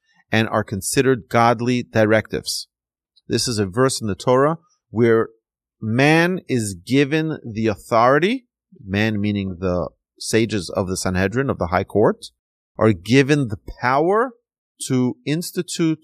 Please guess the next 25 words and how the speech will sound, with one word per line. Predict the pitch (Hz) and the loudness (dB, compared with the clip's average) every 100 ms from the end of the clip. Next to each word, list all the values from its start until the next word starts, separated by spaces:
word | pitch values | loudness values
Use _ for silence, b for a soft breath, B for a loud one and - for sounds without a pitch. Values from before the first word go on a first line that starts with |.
| - | -12
laws | 117 123 117 120 117 - - | -2 2 4 4 0 -6 -8
into | 123 127 120 - | -4 -4 -4 -6
the | 107 | -4
Torah, | 107 123 101 73 _ _ _ _ _ _ _ _ | -2 2 0 -2 _ _ _ _ _ _ _ _
which | - | -20
is | 80 | -18
very | - 104 117 120 | -2 0 2 2
dangerous. | 131 156 123 113 117 - - - _ _ _ _ _ _ _ _ _ _ - | 2 0 0 0 0 -4 -14 -16 _ _ _ _ _ _ _ _ _ _ -8
Who | 101 | -4
has | 107 98 | -4 -4
the | 104 | -2
right | 104 127 117 - | 2 2 2 -6
to | |
change | - - 107 101 | -12 -4 -4 -4
the | - 104 | -6 0
Torah? | 147 123 | 2 2
You | 87 92 | 0 -2
don't | 107 | 0
have | 107 | 2
a | |
right | 104 95 | 2 2
to | - | -2
change | - 131 117 | -4 -4 -4
the | 90 | -6
Torah. | - 80 | -6 -6